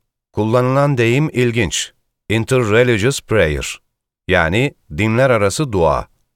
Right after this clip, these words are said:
Şunu da soralım. Neden ve nereye ziyaretçi çekilmek isteniyor? Eski bir Sümer tapınağına. İster istemez bizim Kemalist kültür çevrelerinde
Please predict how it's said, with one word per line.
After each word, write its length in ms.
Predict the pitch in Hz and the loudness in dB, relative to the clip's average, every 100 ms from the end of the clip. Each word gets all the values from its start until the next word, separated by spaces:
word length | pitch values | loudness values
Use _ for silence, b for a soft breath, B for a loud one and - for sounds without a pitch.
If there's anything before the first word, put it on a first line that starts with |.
| _ _ _ - | _ _ _ -12
Şunu 340 | - 117 143 | -4 -2 0
da 140 | 131 | 0
soralım. 520 | 98 - 87 78 71 - _ _ _ - | 0 0 2 0 -2 -10 _ _ _ -4
Neden 440 | 104 113 139 156 - | 0 2 0 0 -2
ve 240 | 107 113 | 0 2
nereye 360 | 107 120 107 85 | 2 2 2 0
ziyaretçi 560 | 78 104 92 92 - 92 | 2 2 2 0 -2 -4
çekilmek 500 | 95 104 92 87 85 | -4 -2 -2 -2 -4
isteniyor? 580 | - 90 76 65 - _ _ _ _ _ _ | -4 -4 -2 -6 -10 _ _ _ _ _ _
Eski 340 | 107 - 156 | -2 0 0
bir 100 | 147 | 0
Sümer 380 | 147 - 139 113 | -2 0 2 2
tapınağına. 680 | - 95 98 92 78 71 - _ _ _ _ | 2 -2 0 0 0 -4 -10 _ _ _ _
İster 340 | 123 - 160 160 | -6 -2 2 2
istemez 560 | 131 82 82 123 135 | 0 -2 0 0 -2
bizim 340 | 95 98 127 135 | -4 -2 -2 -4
Kemalist 640 | _ - 104 113 131 - | _ -2 0 2 0 -4
kültür 360 | - 101 - 135 | -4 -4 -2 -4
çevrelerinde 760 | - 104 92 92 90 85 107 | -2 -2 0 0 0 0 -2